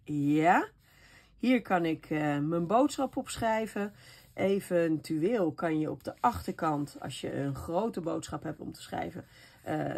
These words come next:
nog een wit, eh, basic white mat erop plakken, zodat je meer kan schrijven. Maar deze doen we zo.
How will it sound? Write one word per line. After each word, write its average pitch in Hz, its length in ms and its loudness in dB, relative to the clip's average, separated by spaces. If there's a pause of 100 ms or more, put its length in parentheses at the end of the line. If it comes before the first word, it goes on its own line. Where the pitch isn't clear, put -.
nog 180 360 0
een 160 320 -2
wit, - 360 -2 (220)
eh, 151 260 -2
basic 151 420 -4
white 147 400 0
mat 196 400 0
erop 214 480 -4
plakken, 202 420 -2
zodat 156 300 -8
je 147 80 -4
meer 190 320 -2
kan 220 220 -6
schrijven. 185 640 -4 (1600)
Maar 143 400 -4 (160)
deze 147 720 -2 (300)
doen 143 300 -4
we 139 100 -4
zo. 196 440 -2